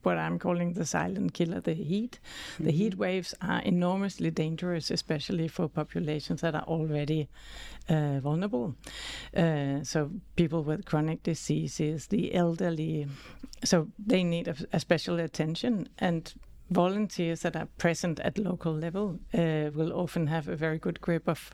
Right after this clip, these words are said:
Speaker 1: who, who are they
Speaker 2: Mm-hmm.
Speaker 1: and will be able to, uh, to support them and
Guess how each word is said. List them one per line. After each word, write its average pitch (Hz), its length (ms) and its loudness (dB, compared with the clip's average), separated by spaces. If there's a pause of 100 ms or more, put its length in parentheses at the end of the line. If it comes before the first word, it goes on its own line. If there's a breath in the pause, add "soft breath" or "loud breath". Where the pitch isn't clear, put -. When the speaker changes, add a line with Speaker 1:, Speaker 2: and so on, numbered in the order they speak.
Speaker 1:
who, 175 440 4
who 165 160 4
are 165 100 0
they 151 220 0 (160)
Speaker 2:
Mm-hmm. 175 140 -2
Speaker 1:
and 160 260 4
will 160 140 0
be 165 180 0
able 156 220 0
to, 156 560 -2
uh, - 100 -2
to 175 100 0
support 165 440 0
them 160 180 2
and 156 260 0